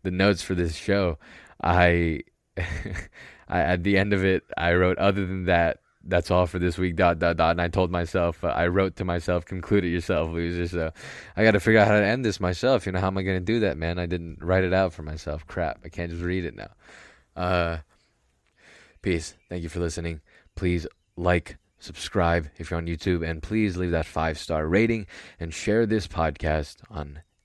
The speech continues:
whatever platform you're on. Uh, I really appreciate it, 'cause I hope you'll do it.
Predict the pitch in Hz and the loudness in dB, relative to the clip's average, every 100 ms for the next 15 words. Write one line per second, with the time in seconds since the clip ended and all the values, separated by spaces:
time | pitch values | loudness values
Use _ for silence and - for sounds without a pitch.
0 | _ _ - 90 98 90 90 82 - 82 | _ _ -4 0 0 0 0 -2 -4 -6
1 | 82 85 98 98 90 - - - - _ | -2 0 2 0 -4 -12 -20 -20 -20 _
2 | - - 82 80 76 57 - _ 87 87 | -8 -2 0 2 -2 -6 -14 _ -4 0
3 | 98 98 92 87 95 85 92 - _ _ | 2 2 0 0 2 2 2 -4 _ _
4 | _ _ _ _ - - 80 78 69 - | _ _ _ _ -10 -4 -2 -4 -6 -16
5 | - _ - 85 85 - 82 123 131 | -20 _ -6 -2 -2 0 4 4 4